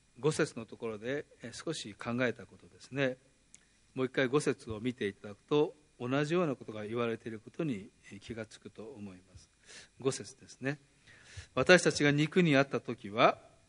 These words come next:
律法によって目覚めた罪の欲情が私たちの体の中に働いて、死のために実を結びました。」で、この五節をさらに詳しくパウロはここで、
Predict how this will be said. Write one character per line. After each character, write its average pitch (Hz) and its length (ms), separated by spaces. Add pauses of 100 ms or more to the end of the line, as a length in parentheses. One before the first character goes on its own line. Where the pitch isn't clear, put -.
(140)
律 120 240 (140)
法 196 200
に 190 100
よ 190 120
っ 185 40
て - 240
目 160 100
覚 180 160
め 156 120
た 117 260
罪 - 180 (100)
の 123 120
欲 113 360
情 147 320
が 156 240 (460)
私 147 340
た 123 80
ち - 120
の 113 120
体 139 380
の 139 140
中 151 300
に 101 120
働 110 480
い 104 60
て、 165 320 (480)
死 - 280
の 175 160
た - 200
め 110 160
に 143 260 (220)
実 104 160
を 143 140 (100)
結 101 240
び 92 160
ま 92 200
し - 180
た。」 - 100 (1900)
で、 151 80
こ 185 100
の 185 120
五 214 100
節 196 280
を 131 120
さ 254 160
ら 247 80
に 147 120
詳 139 240
し - 120
く 117 120
パ 139 200
ウ 117 60
ロ 113 80
は 113 100
こ - 80
こ 123 80
で、 170 380